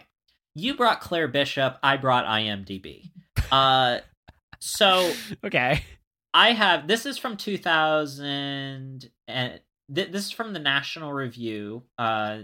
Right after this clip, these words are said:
Speaker 1: two thousand eight. They put up a list of the fifty best conservative movies.
Speaker 2: Oh, God. Let's see how many I've seen.
Speaker 1: Number one is a bit of a curveball, The Lives of Others.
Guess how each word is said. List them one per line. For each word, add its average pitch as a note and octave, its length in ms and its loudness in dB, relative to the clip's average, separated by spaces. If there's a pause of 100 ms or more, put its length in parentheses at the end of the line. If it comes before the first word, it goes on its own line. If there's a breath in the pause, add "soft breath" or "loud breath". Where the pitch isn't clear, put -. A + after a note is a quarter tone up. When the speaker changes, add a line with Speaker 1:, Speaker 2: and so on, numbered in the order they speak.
(120)
Speaker 1:
two - 140 -14
thousand C3 560 -4
eight. G#2 440 -14 (640)
They C3 600 -2
put D3 240 -8
up B2+ 540 2
a A2+ 200 -2
list B2+ 480 -8
of A2+ 160 -2
the G#2+ 120 -10
fifty E3+ 440 -12
best A2+ 460 -6
conservative G#2 640 -8
movies. - 640 -16
Speaker 2:
Oh, A#2 180 -4
God. G#2 380 -4 (480)
Let's - 140 -18
see D3 100 -4
how C3+ 80 -2
many A#2+ 180 0
I've A2 120 -2
seen. C3 100 -10
Speaker 1:
Number F3+ 300 2
one D#3 480 0
is C3 640 -4
a C#3+ 60 -14
bit - 120 0
of C#4+ 60 -4
a D4 40 -6
curveball, C3 760 0
The A#2 80 -2
Lives C3+ 500 0
of A#2 100 -8
Others. F#2 680 -8